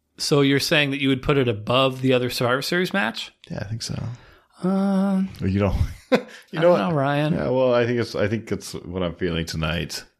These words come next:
Speaker 1: Mm, but does the science check out on that?
Speaker 2: I would
Speaker 1: Let's
Speaker 2: say
Speaker 1: compa-, let's compare. Okay, let's compare the two matches here. So that's, that's the territory we're talking. Let's compare. So we got Bret Hart on both, on both. So that's an equal. Your Bret Hart quotient,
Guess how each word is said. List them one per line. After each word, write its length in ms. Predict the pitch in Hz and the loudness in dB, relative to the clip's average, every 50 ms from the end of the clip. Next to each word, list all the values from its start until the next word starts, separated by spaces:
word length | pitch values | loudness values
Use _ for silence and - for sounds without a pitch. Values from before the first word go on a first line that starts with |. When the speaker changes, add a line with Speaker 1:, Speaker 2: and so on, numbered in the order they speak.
| _ _ - | _ _ -2
Speaker 1:
Mm, 460 | 180 196 202 196 196 196 190 190 170 | -2 0 0 2 2 2 2 2 2
but 220 | 196 196 196 - | 0 -2 -4 -2
does 180 | - 185 175 170 | 0 0 0 2
the 80 | - 175 | 2 0
science 460 | - - 214 196 196 202 202 - - | 2 2 2 2 2 2 0 -4 -4
check 240 | - - 170 - - | -2 -2 -2 0 2
out 140 | 175 175 175 | 0 2 2
on 140 | 175 175 175 | 2 0 0
that? 300 | 175 175 175 170 - - - - - - - - - _ _ _ _ _ _ | 0 0 0 -2 -4 -8 -16 -20 -20 -20 -20 -20 -20 _ _ _ _ _ _
Speaker 2:
I 100 | - 151 | 4 6
would 120 | 185 185 202 | 6 6 6
Speaker 1:
Let's 120 | 220 214 | 4 4
Speaker 2:
say 240 | 170 170 170 170 165 | 6 6 6 6 6
Speaker 1:
compa-, 100 | - - | 4 2
let's 160 | 214 214 214 | 2 0 2
compare. 500 | - 208 196 - - 139 107 85 92 - _ | 2 0 0 2 0 -2 -2 -2 -8 -6 _
Okay, 280 | 165 151 - 113 98 | -4 -2 -2 -2 -2
let's 200 | 110 139 180 - | 0 0 -2 0
compare 340 | - - 190 165 - 185 180 | 0 -2 -2 0 2 2 2
the 60 | 156 151 | 2 0
two 160 | - - 143 | 0 0 0
matches 400 | 127 123 110 104 - - - - | 0 0 -2 -2 -4 -4 -6 -4
here. 200 | - 95 82 85 | -6 -6 -6 -6
So 180 | - - 151 139 | -2 -2 0 2
that's, 280 | 156 170 170 165 - - | 2 2 0 0 -2 0
that's 240 | 160 175 170 - | 0 0 0 -2
the 120 | - 170 156 | 0 0 0
territory 520 | - - 170 156 147 - - 156 139 135 | 2 2 2 2 2 2 2 2 2 4
we're 80 | 131 123 | 2 2
talking. 320 | 123 139 127 120 - 123 113 | 2 0 0 0 -2 -4 -6
Let's 140 | 117 - | -8 -6
compare. 280 | - - 101 - 101 92 104 | -6 -8 -6 -6 -6 -6 -2
So 160 | - 151 139 | -2 0 0
we 60 | 143 151 | 2 2
got 200 | 180 175 165 139 | 0 0 0 2
Bret 200 | 165 202 240 202 | 2 2 2 4
Hart 220 | 180 196 190 175 | 2 2 4 4
on 160 | 170 165 151 | 2 0 2
both, 360 | 135 147 147 139 - - - | 2 2 2 2 0 -8 -6
on 140 | - 131 123 | -4 -2 -2
both. 360 | 123 127 113 87 - - - - - - - - - - - - | 0 0 -2 -2 -4 -10 -16 -20 -20 -20 -20 -18 -18 -18 -18 -10
So 180 | - - 131 | -2 0 2
that's 200 | 135 160 175 - | 4 4 4 4
an 80 | 185 175 | 4 4
equal. 380 | 165 151 127 - 117 101 104 123 | 4 4 4 2 -2 -4 -2 0
Your 160 | 135 151 156 | 2 4 4
Bret 200 | 131 156 190 202 | 6 4 4 4
Hart 200 | 160 185 196 196 | 4 2 0 0
quotient, 540 | - - 190 175 165 - 190 180 185 - - | 2 4 4 4 4 4 0 0 -2 -4 -10